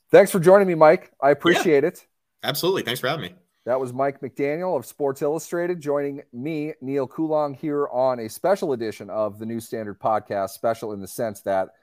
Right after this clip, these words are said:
Speaker 1: Lance Williams is not on assignment. I think this was the longest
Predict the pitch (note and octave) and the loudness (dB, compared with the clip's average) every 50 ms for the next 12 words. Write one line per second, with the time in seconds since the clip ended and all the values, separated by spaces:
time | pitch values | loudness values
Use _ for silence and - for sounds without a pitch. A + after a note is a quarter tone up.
0 | _ _ _ _ - F#2+ C3+ D#3+ E3+ D3 - - C#3 C3 B2+ B2 B2 A#2 - - | _ _ _ _ 0 2 2 4 2 0 -2 -2 -2 -2 -2 -4 -6 -8 -10 -10
1 | A2+ G#2+ G#2 G2+ G#2 G#2+ A2+ A#2+ B2 A#2+ A2+ G#2 G2+ F#2+ - A2 G#2 G#2 G2+ G2 | -8 -8 -8 -8 -6 -4 -2 -2 -2 -2 -4 -6 -8 -8 -6 -6 -4 -4 -6 -8
2 | F#2 F2+ F#2 F#2 - A2 - - A2 - _ G2 F#2 - _ F2 F2 E2+ E2 F#2 | -8 -10 -12 -12 -12 -14 -14 -14 -16 -14 _ -14 -14 -14 _ -16 -16 -12 -10 -6
3 | F#2 G2 G2+ G2+ F#2 F2+ E2 - - - _ | -6 -6 -6 -6 -8 -10 -10 -10 -14 -20 _